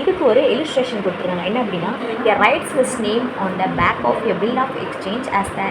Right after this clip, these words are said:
effect of this endorsement is to transfer the right to the bill of any person who may become the lawful holder of it. The endorsement is a valuable security." அதாவது, ஆம், இல்லஸ்ட்ரேஷன்ல என்ன கொடுத்துருக்காங்க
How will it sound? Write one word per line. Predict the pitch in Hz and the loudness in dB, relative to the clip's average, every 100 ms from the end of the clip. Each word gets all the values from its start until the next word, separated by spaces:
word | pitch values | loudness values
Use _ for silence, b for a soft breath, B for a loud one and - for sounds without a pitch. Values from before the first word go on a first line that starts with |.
| - 202 | -2 -4
effect | 294 - 262 | -4 -2 -2
of | 233 196 190 | 0 0 -2
this | - - 196 | -4 -6 -2
endorsement | 202 226 202 202 254 - | 2 0 0 -2 -2 -2
is | - - | -4 -2
to | 190 - B B 233 | -4 -4 B B 0
transfer | 214 240 269 247 185 | 0 0 0 2 2
the | 185 190 - 190 | -2 -4 -4 -2
right | 240 - | -2 -2
to | 254 196 | -2 0
the | 190 | -2
bill | 190 214 | -2 0
of | - - | 2 4
any | - - | 4 6
person | 226 214 220 214 | 6 6 2 0
who | 196 196 | -2 2
may | 190 | 2
become | 190 208 214 190 | 2 0 -2 -2
the | 190 180 | 0 2
lawful | 247 - 262 233 | 2 0 0 0
holder | 185 190 - 190 | 0 0 -2 -2
of | - | -4
it. | 175 - | -4 -2
The | 175 196 | -2 -2
endorsement | 214 262 277 262 240 208 | -2 0 0 -2 -2 -4
is | - 233 | -2 0
a | 170 | 0
valuable | 175 175 233 196 | 0 -2 -2 -2
security." | 175 170 165 170 - - 214 208 | -2 -2 -2 -2 -4 -4 -4 -2
அதாவது, | 185 170 175 269 - 302 285 285 214 | 0 0 0 -2 -2 -6 -6 0 0
ஆம், | 208 208 196 190 185 180 180 180 180 175 - - 262 | 2 4 4 2 0 -4 -6 -6 -6 -6 -8 -4 -2
இல்லஸ்ட்ரேஷன்ல | 349 339 254 214 196 185 220 | -2 0 -2 -2 -2 0 0
என்ன | 220 233 | -2 -2
கொடுத்துருக்காங்க | 220 - - 175 | 0 2 0 0